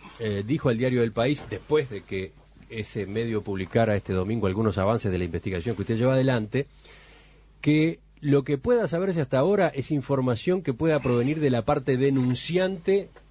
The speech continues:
no de la investigación que lleva adelante la Oficina de Investigación y Prevención de Accidentes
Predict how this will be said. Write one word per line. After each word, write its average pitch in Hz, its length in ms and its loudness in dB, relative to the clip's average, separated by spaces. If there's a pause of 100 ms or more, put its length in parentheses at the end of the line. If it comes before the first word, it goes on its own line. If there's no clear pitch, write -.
(140)
no 190 480 4
de 127 180 -4
la 117 80 -4
investigación 110 720 -4
que 117 140 -4
lleva 117 200 -2
adelante 107 600 -2 (180)
la 104 120 -2
Oficina 104 340 -2
de 107 60 2
Investigación 98 500 -2
y 107 60 0
Prevención 95 420 0
de 101 80 0
Accidentes 104 680 -2